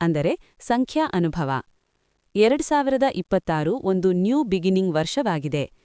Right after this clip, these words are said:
ವರ್ಷ ಎರಡು ಸಾವಿರದ ಇಪ್ಪತ್ತಾರನ್ನು ಹೆಚ್ಚಿನ ಸಂಖ್ಯಾಶಾಸ್ತ್ರ ತಜ್ಞರು ಹೊಸ ಚಕ್ರದ ಆರಂಭ, ಸೃಜನಶೀಲ ಪ್ರಯತ್ನ,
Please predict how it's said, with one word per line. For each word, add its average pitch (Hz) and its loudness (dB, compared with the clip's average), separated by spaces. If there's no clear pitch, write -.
ವರ್ಷ 220 4
ಎರಡು 214 0
ಸಾವಿರದ 208 -2
ಇಪ್ಪತ್ತಾರನ್ನು 165 -2
ಹೆಚ್ಚಿನ 302 2
ಸಂಖ್ಯಾಶಾಸ್ತ್ರ 208 -2
ತಜ್ಞರು 160 -2
ಹೊಸ 226 0
ಚಕ್ರದ 196 -2
ಆರಂಭ, 147 -2
ಸೃಜನಶೀಲ 247 0
ಪ್ರಯತ್ನ, 156 -2